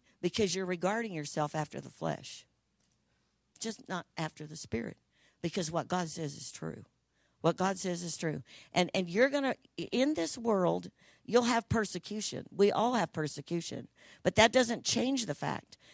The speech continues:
that we give up on God because things are the way they are, or the, our life is as is, not the way we want it to be, because that has nothing to do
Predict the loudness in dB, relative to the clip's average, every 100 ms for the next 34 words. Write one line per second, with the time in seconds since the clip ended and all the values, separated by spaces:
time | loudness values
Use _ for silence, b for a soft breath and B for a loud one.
0 | b 4 6 6 4 4 2 0 0 2
1 | 2 2 -2 -8 b b b b 2 4
2 | 4 2 -2 -2 2 4 4 2 _ _
3 | _ -2 2 2 4 2 0 -2 -10 b
4 | b 6 8 8 4 _ 0 4 6 6
5 | 6 2 2 2 2 0 -2 -2 -2 -2
6 | 2 4 2 -2 -6 -6 -4 0 0 0
7 | -4 -4 -6 -6 -4 0 0 -2 B B
8 | -4 0 2 2 2 2 0 -2 -4 -6
9 | -10 -2 0 0